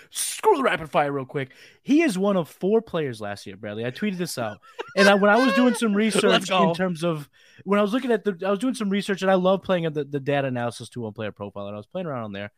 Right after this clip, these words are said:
Speaker 1: and I found out that I wanted to see who really attacks, who are these slot monsters. So I looked up two things: win r-, the route win rate and fantasy points from the slot. Four players hit this criteria,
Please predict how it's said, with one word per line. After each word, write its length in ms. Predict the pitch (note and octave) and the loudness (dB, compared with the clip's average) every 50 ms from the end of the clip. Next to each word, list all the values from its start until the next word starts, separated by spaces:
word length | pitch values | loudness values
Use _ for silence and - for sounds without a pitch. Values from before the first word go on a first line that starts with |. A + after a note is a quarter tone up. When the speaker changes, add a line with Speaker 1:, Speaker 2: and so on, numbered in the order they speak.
| _ _ _ _ _ _ - | _ _ _ _ _ _ -2
Speaker 1:
and 120 | D#3+ D#3+ | 0 2
I 120 | E3+ F#3+ | 2 2
found 320 | G3 - A3 G3 F#3 E3+ D3+ | 2 4 4 4 4 4 4
out 200 | D3+ - D#3+ - | 2 2 2 0
that 180 | C3 A#2+ A2+ - _ _ _ _ - | -2 -4 -4 -6 _ _ _ _ -2
I 60 | E3 | 2
wanted 200 | G#3 C4+ D4 C4+ | 4 4 4 2
to 60 | B3 | 0
see 180 | - - B3 A3 | 0 2 2 2
who 280 | F3 A3 D4 D#4 D4+ | 2 2 0 2 2
really 200 | B3 F#3+ F3 C#3+ A2 | 2 2 2 0 -2
attacks, 300 | - - B2 G#2 - - | -4 -8 -12 -12 -8 -6
who 100 | - C4 | -6 -2
are 40 | |
these 200 | B3+ A#3+ F3+ - | -2 -2 -4 -4
slot 320 | - - D#3+ C#3 A#2 G#2+ A2 | -6 -4 -2 -2 -2 -2 -4
monsters. 540 | A#2+ A2 G#2 G2 - - - D#2 - - - _ _ _ _ | -6 -8 -8 -8 -10 -14 -16 -16 -18 -20 -20 _ _ _ _
So 120 | _ - F#3+ | _ 2 2
I 40 | F#3+ | 4
looked 220 | G#3 A#3 A#3 - | 4 4 2 2
up 100 | F#3 C#3+ | -2 -4
two 180 | - - E3+ C#3 | -6 -8 -8 -6
things: 340 | - A2 G2 - - - - _ _ _ | -8 -12 -12 -12 -18 -20 -20 _ _ _
win 400 | C#3 C3+ D3+ G#3 C4+ E4 E4+ D#4 | -6 2 6 6 6 6 6 4
r-, 140 | A#3+ G#3 - | 4 4 2
the 280 | G3+ E3 F3 E3 D3+ C#3 - _ - | 0 -2 -2 -2 -2 -6 -14 _ -16
route 460 | D#3+ D3 D3 D#3+ E3+ G#3+ C#4+ E4+ - - D#3 - _ | -14 -4 2 4 6 6 6 4 2 -4 -12 -14 _
win 340 | E3+ E3+ F#3+ G3 G3+ A3 B3 - | -2 2 2 4 4 2 0 0
rate 340 | - D#3 C3+ G#2+ G2+ D3 - _ _ _ _ _ _ _ | -2 -2 -2 -2 -2 -4 -8 _ _ _ _ _ _ _
and 360 | F3+ F3 E3+ E3+ F3+ G3+ G#3 - _ _ _ _ _ _ | 0 2 2 2 2 0 -2 -6 _ _ _ _ _ _
fantasy 360 | - F3+ E3+ F3+ F3 - A3 | 0 2 2 2 0 -2 -4
points 300 | F#3 - A#2+ A#2 A#2+ B2 | -4 -2 -4 -4 -4 -4
from 140 | - - C3+ | -6 -6 -6
the 80 | D#3 F3 | -4 -4
slot. 340 | - - C4+ C#4+ B3+ - - _ _ _ _ _ | 0 0 0 0 0 -4 -10 _ _ _ _ _
Four 340 | _ - E4 E4 F4 F4+ F4+ | _ 2 4 4 4 4 2
players 480 | F4+ - D4 C4 A3 G3 F3 D#3 - | 2 2 4 4 4 4 2 0 -2
hit 160 | - F#3+ D#3 | -4 -6 -4
this 120 | - D#3+ - | -6 -8 -6
criteria, 520 | - - C#3+ B2+ - - C3+ A2+ G#2 F#2+ | -4 -2 -2 -2 -2 -4 -4 -4 -4 -6